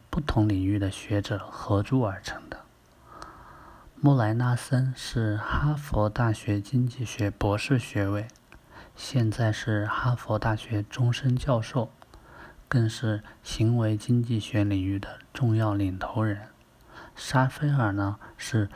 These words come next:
普林斯顿大学心理学教授。那么这本书里面究竟说了什么呢？书里面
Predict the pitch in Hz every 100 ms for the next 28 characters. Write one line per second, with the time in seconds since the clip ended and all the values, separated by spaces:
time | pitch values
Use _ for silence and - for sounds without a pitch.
0 | - - - - 98 95 107 - 110 113
1 | 104 101 - 110 - - 104 104 - 123
2 | 113 98 - 110 - 101 101 - 143 -
3 | _ - _ - - - - - - -
4 | - - - - 143 131 120 143 107 101
5 | - 127 107 98 101 - - - - -
6 | - - - - - - 131 117 117 -
7 | 139 135 113 - 101 95 107 131 - -
8 | - - - - - - - - - -
9 | - - - - - - - - 110 98
10 | 95 95 104